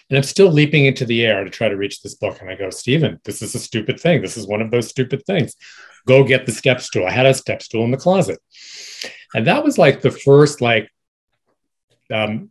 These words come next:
moment where it's like, "Okay, you really need to start implementing this list because no one, no one escapes from, you know, getting older, and we wanna get older and, um,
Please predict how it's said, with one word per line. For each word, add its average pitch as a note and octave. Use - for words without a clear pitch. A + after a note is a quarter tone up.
moment A2+
where G2
it's F#2
like, F2+
"Okay, G#2+
you G2+
really A#2+
need A2
to -
start -
implementing G#2+
this G2
list F2+
because A2
no A2
one, B2
no B2
one D3
escapes A#2
from, A2+
you A2+
know, F#2
getting G#2+
older, F#2+
and B2
we A#2
wanna G#2+
get A2+
older G2+
and, G#2+
um, A2